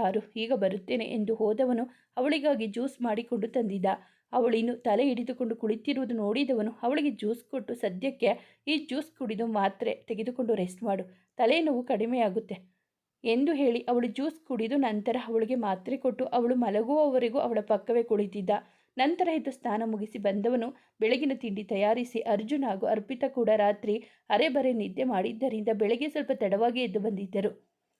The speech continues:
ಅಷ್ಟರಲ್ಲಾಗಲೇ ಆರ್ಯ ತಿಂಡಿ ರೆಡಿ ಮಾಡಿ ಡೈನಿಂಗ್ ಟೇಬಲ್ ಮೇಲೆ ಜೋಡಿಸುತ್ತಿದ್ದ.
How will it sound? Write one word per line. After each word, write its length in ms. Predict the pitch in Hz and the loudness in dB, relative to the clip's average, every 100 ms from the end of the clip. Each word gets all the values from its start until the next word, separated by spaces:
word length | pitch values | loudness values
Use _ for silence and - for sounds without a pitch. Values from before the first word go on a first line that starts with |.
| - | -4
ಅಷ್ಟರಲ್ಲಾಗಲೇ 760 | 247 247 359 359 320 294 247 262 | -4 0 2 4 4 2 2 0
ಆರ್ಯ 360 | 220 208 240 | 2 2 0
ತಿಂಡಿ 340 | 254 240 233 262 | -4 -4 -4 0
ರೆಡಿ 240 | 220 220 | 0 0
ಮಾಡಿ 260 | 285 247 240 | 0 0 0
ಡೈನಿಂಗ್ 420 | 208 202 233 269 | 2 2 0 0
ಟೇಬಲ್ 280 | 269 220 233 | 0 0 0
ಮೇಲೆ 200 | 220 226 | 0 -2
ಜೋಡಿಸುತ್ತಿದ್ದ. 680 | 226 185 185 - 214 208 | 0 -2 -2 -6 -8 -6